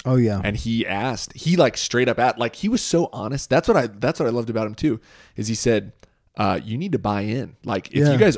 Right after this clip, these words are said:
Speaker 2: aren't bought in, we're not gonna be successful. Like, you just have to trust me.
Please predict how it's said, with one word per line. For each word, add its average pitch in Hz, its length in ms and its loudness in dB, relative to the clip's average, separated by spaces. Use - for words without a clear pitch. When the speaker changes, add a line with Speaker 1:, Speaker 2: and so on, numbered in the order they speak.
Speaker 2:
aren't 135 240 -2
bought 156 240 4
in, 175 220 2
we're 110 100 0
not 120 160 2
gonna 110 120 -4
be 110 120 -2
successful. 113 540 -4
Like, 87 240 -10
you 127 100 0
just 131 160 -2
have 135 180 6
to 123 60 -2
trust 139 320 0
me. 170 180 -2